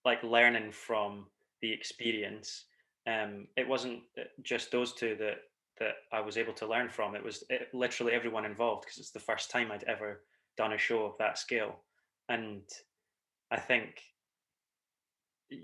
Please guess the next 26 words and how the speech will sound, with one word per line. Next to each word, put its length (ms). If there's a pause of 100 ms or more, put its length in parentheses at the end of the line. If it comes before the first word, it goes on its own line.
you 140
just, 480 (360)
there's 180
only 260
so 220
much 340
that 100
you 140
can 260
learn 400 (260)
in 120
a 60
drama 340
school. 460 (840)
Uh, 420 (1040)
you, 360
I, 240
I 40
think 360
you 160
learn 200
a 60
lot 220
more 260
when 220
you, 140